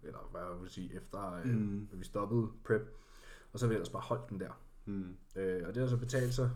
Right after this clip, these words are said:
Speaker 1: Vi så, så bedre og bedre ud, og træningen er rigtig god og sådan noget. Øhm, så med den madøgning her, så skal vi nok, øh, se vægten komme op stille og roligt.
Speaker 2: Ja.
Speaker 1: Så havde jeg så sushi torsdag aften med min mor,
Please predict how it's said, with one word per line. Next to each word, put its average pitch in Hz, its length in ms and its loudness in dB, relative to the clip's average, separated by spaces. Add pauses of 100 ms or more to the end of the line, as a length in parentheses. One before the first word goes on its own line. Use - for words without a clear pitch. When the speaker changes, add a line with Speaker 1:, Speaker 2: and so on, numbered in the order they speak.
Speaker 1:
Vi 113 240 2
så, 113 200 2
så 120 140 0
bedre 123 180 6
og 123 80 10
bedre 120 220 8
ud, 147 240 10
og 120 120 4
træningen 135 320 4
er 117 40 4
rigtig 120 160 6
god 127 160 6
og 135 60 2
sådan 127 120 2 (800)
noget. 127 240 10
Øhm, 113 600 6 (2000)
så - 140 -8
med 98 100 -2
den 107 180 2
madøgning 107 440 2
her, 101 120 -4
så 113 120 -4
skal 113 220 -2
vi 107 60 -2
nok, 104 140 -4 (160)
øh, 110 240 2
se 117 260 -2
vægten 120 340 0
komme 104 240 -2
op 98 140 -10 (160)
stille 117 240 -6
og 104 60 -4
roligt. 113 220 -2 (260)
Speaker 2:
Ja. 107 120 2 (380)
Speaker 1:
Så - 100 2
havde 135 120 10
jeg 127 80 6
så 123 140 6
sushi 147 340 0
torsdag 127 460 4 (180)
aften 123 560 -2
med 107 420 8
min 107 200 0
mor, 120 420 2